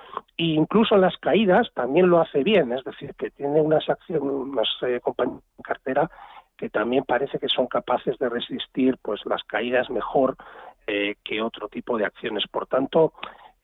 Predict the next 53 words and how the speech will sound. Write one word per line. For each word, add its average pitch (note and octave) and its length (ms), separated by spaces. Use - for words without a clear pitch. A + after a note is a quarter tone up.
eh, F3 280
me D#3+ 180
gusta G#3 340
porque F#3+ 180
es - 80
especialista, G3+ 680
lo E3 120
único, F3+ 340
a B2+ 80
ver, C#3 220
es - 120
como D3 220
todo, C#3 240
depende, D#3+ 580
depende F#3 400
solo F3 300
de C3+ 80
una, C#3 460
de A2+ 80
un, B2+ 200
de, B2+ 160
de B2+ 240
un B2 60
equipo - 260
gestor - 320
pequeño, E3 380
de A2 60
una, A2 200
de - 80
una A#2 140
persona, D#3 460
y, C#3 300
y C#3 140
bueno, B2+ 280
eso - 160
siempre C3+ 340
también B2 320
tiene C3 200
algún A#2+ 200
riesgo B2 300
asociado, D#3+ 560
pero B2 300
me A#2 120
parece A#2+ 320
un C#3 80
producto D3 340
extraordinario C3+ 720
para A#2 180
estar A#2+ 300
en A#2 80
el A2+ 120
largo A#2 280
plazo C3 480